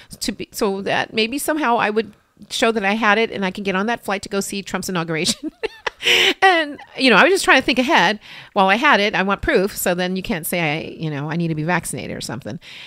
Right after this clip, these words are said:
And I go in at, uh, urgent care down in, at Sharp, and the two little female doctors look at me sitting there and they said, "We can't let you drive home." I go, "What are you saying?" "Well, we, m-, you might have blood clots because you had surgery recently." And I said,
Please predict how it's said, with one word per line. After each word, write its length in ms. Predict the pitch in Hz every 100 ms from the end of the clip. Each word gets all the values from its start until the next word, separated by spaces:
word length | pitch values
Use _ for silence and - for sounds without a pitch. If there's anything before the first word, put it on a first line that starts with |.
| -
And 360 | 185 185 180 185 -
I 80 |
go 220 | 214 302 254
in 320 | 208 208 208 -
at, 400 | 180 165 - -
uh, 200 | 165 160 -
urgent 300 | 233 220 202
care 220 | 190 180
down 280 | 185 180 175
in, 200 | 170 175 -
at 240 | 170 -
Sharp, 280 | - 175 175
and 220 | 170 170 - _ _ _ _ _ - -
the 140 | 262 247
two 240 | 240 220
little 480 | 247 269 262 - 170 -
female 300 | 254 254 240
doctors 400 | 208 202 208 185
look 160 | 208
at 100 | -
me 160 | 165 165
sitting 320 | - 196 185
there 140 | 156 156
and 100 | 165
they 60 |
said, 200 | 160 160
"We 120 | 185
can't 260 | 180 170 160
let 180 | 170 -
you 140 | 170
drive 260 | 165 160 156
home." 380 | 147 156 151 - _
I 60 | 160
go, 240 | 170 160 180
"What 140 | 165
are 40 |
you 120 | 165 156
saying?" 340 | 165 143 147 _ _ _ _ _ _ _ _ _ -
"Well, 440 | 202 196 190 185 - _ - - _
we, 120 | 208
m-, 100 | 208 -
you 100 | 208
might 200 | 202 185
have 180 | 180 -
blood 180 | 135 -
clots 280 | 110 - -
because 180 | 151
you 80 | 151
had 100 | 139
surgery 380 | - 127 120 -
recently." 480 | 107 123 - - 151
And 100 | 139
I 60 |
said, 240 | 135 131